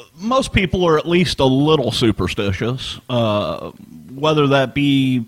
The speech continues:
placing trust in lucky numbers or trying to avoid bad omens.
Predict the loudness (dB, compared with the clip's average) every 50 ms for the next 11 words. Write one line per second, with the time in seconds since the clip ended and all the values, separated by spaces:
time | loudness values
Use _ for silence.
0 | -8 _ _ -4 -2 0 0 0 0 -2 -2 -2 -2 -2 0 0 0 -2 -4 -6
1 | -4 -4 -2 -2 -2 -2 -2 -2 -2 -4 -2 0 0 0 0 0 0 0 0 0
2 | -2 -4 -4 -6 -8 -10 -10 -12 -12 -12 -12 -14 -14 -16 -20 -20 -20 -20 -20 -20
3 | -20 -12 -4 -2 0 0 2 2 0 0 0 0 0 0 0 0 0 0 0 0
4 | 2 2 2 2 2 2 2 0 0 0 -2 -2 -4 -4 -6 -6 -8 -8 -8 -8
5 | -10